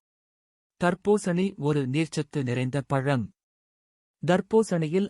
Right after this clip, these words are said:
அதிக நீர்ச்சத்து இருப்பதால் சிறுநீரகத்தை ஆரோக்கியமாக வைக்க உதவுகிறது. தர்பூசணியில் லைகோபீன் உள்ளது,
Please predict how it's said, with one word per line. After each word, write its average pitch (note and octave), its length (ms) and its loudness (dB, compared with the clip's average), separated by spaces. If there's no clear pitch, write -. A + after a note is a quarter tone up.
அதிக F3 440 2
நீர்ச்சத்து C#3+ 600 -4
இருப்பதால் B2 580 -2
சிறுநீரகத்தை G3+ 840 2
ஆரோக்கியமாக C#3+ 840 2
வைக்க B2+ 500 -2
உதவுகிறது. B2+ 640 0
தர்பூசணியில் F#3 840 0
லைகோபீன் F3 720 0
உள்ளது, B2+ 400 -2